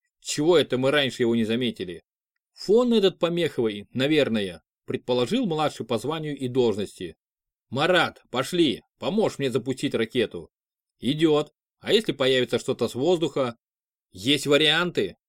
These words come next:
поинтересовался командир экрана с интересом. "Нет. Давай шевелиться". Оба офицера переместились еще в одну боевую каюту.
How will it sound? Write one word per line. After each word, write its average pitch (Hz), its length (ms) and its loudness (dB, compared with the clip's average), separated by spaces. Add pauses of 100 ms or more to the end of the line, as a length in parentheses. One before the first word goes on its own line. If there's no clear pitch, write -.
(220)
поинтересовался 147 680 -2
командир 127 480 0
экрана 117 300 -2
с - 120 -12
интересом. 107 640 -2 (440)
"Нет. 160 400 -2 (440)
Давай 185 320 0
шевелиться". 107 640 -2 (540)
Оба 143 260 4
офицера 214 460 2
переместились 165 680 -4
еще 185 320 2
в 135 80 2
одну 135 200 0
боевую 120 440 2
каюту. 101 540 -2